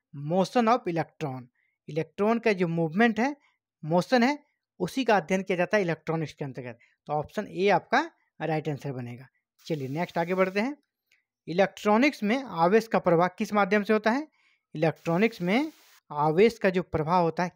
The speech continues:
किस माध्यम से होता है? उसके लिए मीडियम क्या चाहिए? निर्वात चाहिए, गैस चाहिए, अर्धचालक चाहिए, या सभी? इलेक्ट्रॉनिक्स का प्रवाह सभी में होता है, निर्वात में भी हो सकता है, गैस में भी और अर्धचालक में भी।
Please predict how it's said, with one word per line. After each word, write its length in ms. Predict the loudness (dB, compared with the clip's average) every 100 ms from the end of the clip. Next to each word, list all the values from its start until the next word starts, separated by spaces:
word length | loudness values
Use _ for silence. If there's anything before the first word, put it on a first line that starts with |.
| -8
किस 180 | -4
माध्यम 340 | 0 0 0 -4
से 140 | -4
होता 180 | -8 -8
है? 160 | -14 -16 _ _ _
उसके 260 | -12 -2 2
लिए 80 | 2
मीडियम 400 | 2 4 4 4
क्या 120 | 0
चाहिए? 260 | 0 -4
निर्वात 480 | -4 -6 0 0 0
चाहिए, 300 | 0 0 -4 -8 _ _ _ -6
गैस 360 | 0 0 2
चाहिए, 380 | 2 2 2 -2 _ _ _
अर्धचालक 460 | -6 -4 0 2 2
चाहिए, 380 | 2 0 0 -6 _ _ _ _ -2
या 120 | 0
सभी? 440 | 4 2 2 -4 -16 _ _ _ _ _ _ _ _ _ _ _ _
इलेक्ट्रॉनिक्स 560 | -2 -2 0 -2 -2 -2
का 120 | -2
प्रवाह 380 | 0 0 0 -2 -6 _ _ _
सभी 340 | _ 0 2 0
में 100 | -4
होता 240 | -8 -12
है, 80 | -12
निर्वात 380 | -6 -2 -2 -2
में 140 | -2
भी 80 | -2
हो 60 |
सकता 320 | -2 -4 -2 -2
है, 120 | -2
गैस 320 | -4 -4 -4
में 120 | -4
भी 220 | -2 -4 -6 _ _ 0
और 100 | 2
अर्धचालक 480 | 0 -2 -6 -6
में 140 | -12 -18
भी। 120 | -20